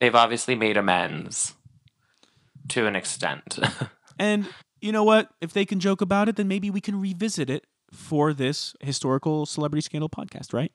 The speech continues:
Speaker 1: Right. If they hadn't made a joke about it, we wouldn't have even touched this. Okay?
Speaker 2: Never. We would have never touched it. We never touch things that people haven't joked about retrospectively.
Speaker 1: We have,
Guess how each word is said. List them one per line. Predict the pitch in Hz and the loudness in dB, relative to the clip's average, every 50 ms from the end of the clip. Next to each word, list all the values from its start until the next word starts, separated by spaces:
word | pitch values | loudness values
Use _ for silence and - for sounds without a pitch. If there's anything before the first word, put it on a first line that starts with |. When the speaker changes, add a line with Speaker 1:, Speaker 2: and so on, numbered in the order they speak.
| _ _ _ - - _ _ _ _ _ | _ _ _ -20 -20 _ _ _ _ _
Speaker 1:
Right. | - 120 - - | 6 6 6 6
If | - 120 | 4 6
they | - 147 135 | 6 6 8
hadn't | 139 147 147 151 127 | 8 6 6 6 4
made | 156 156 | 4 4
a | 160 | 4
joke | - - 101 101 - | 4 4 2 4 6
about | - 113 113 | 6 6 6
it, | 117 | 6
we | 87 110 | 4 4
wouldn't | 110 117 104 107 113 | 2 2 2 2 2
have | 113 107 | 0 0
even | 110 113 113 110 113 101 101 98 101 | 0 -2 0 0 0 0 -2 -4 -4
touched | - - 101 - - - - - | -2 -2 -2 -2 -4 -8 -6 -2
this. | - - - - - - - - - - - | -2 -2 -2 -4 -8 -10 -10 -10 -8 -2 0
Okay? | 117 123 | 4 4
Speaker 2:
Never. | 135 127 127 123 110 101 | 6 6 6 6 6 6
We | 104 131 | 6 8
would | 147 165 | 8 6
have | 160 151 170 | 6 6 4
never | 165 170 175 170 156 143 139 | 4 6 6 8 8 6 4
touched | - - 123 113 - | 4 2 2 2 2
it. | 120 | 2
We | 127 135 | 2 4
never | 156 160 165 165 190 180 | 6 6 6 6 4 2
touch | - - 165 151 - - | 4 4 4 4 4 2
things | - 139 131 113 | 2 0 2 2
that | 120 107 | 0 -2
people | - 135 120 123 | -4 -4 -4 -4
haven't | 120 123 117 110 101 | -4 -4 -6 -6 -4
joked | - - 127 131 - - | 2 4 4 4 4 2
about | 101 98 101 101 95 | -2 0 0 0 -2
retrospectively. | 107 104 - 120 110 - - 143 131 - 131 127 | -2 -2 -2 -2 -2 2 2 2 2 2 0 0
Speaker 1:
We | |
have, | 117 120 131 131 | 2 0 0 0